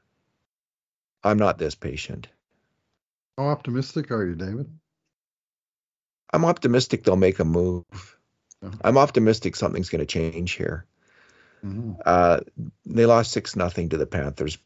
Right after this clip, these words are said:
Speaker 1: Bruce. Grade A shots in the end were, after the Oilers had six to three in the first period, they were fifteen to eight grade A shots in the end for the Florida Panthers. The Oilers lost six nothing. They're in the middle of a horrendous losing streak since, uh,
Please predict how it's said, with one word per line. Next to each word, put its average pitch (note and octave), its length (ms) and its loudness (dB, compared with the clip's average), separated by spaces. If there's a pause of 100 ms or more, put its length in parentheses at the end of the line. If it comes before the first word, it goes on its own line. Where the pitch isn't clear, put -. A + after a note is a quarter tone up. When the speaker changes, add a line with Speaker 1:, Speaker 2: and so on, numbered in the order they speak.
(120)
Speaker 1:
Bruce. D#2+ 380 -2
Grade A2 300 6
A G2 80 6
shots - 560 -2 (120)
in G#2+ 200 2
the F#2 180 4
end F#2 240 0
were, E2 380 0 (180)
after B2+ 220 0 (160)
the A#2+ 160 4
Oilers A2 220 6
had F#2 220 0 (140)
six - 300 -2
to A2+ 100 -2
three G2 320 0
in G2 100 2
the F#2+ 80 0
first E2+ 300 -2
period, D#2+ 240 0
they E2 80 0
were D#2+ 140 0
fifteen F#2+ 480 -4
to - 80 0
eight F2+ 240 0
grade E2+ 180 4
A F2 80 2
shots D#2+ 320 -2
in F2+ 80 -2
the D#2+ 160 -2
end E2 220 -2
for F2 120 -6
the - 360 -6
Florida E2+ 320 2
Panthers. - 640 -4 (960)
The - 80 4
Oilers G2+ 180 6
lost F#2 220 2
six - 260 -2
nothing. E2+ 500 -2 (640)
They're - 140 0
in F#2 80 2
the F2+ 60 4
middle F2+ 260 6
of D#2+ 100 2
a E2 100 2
horrendous F#2 560 2
losing E2+ 500 -2
streak - 500 -4
since, - 420 -6
uh, - 240 0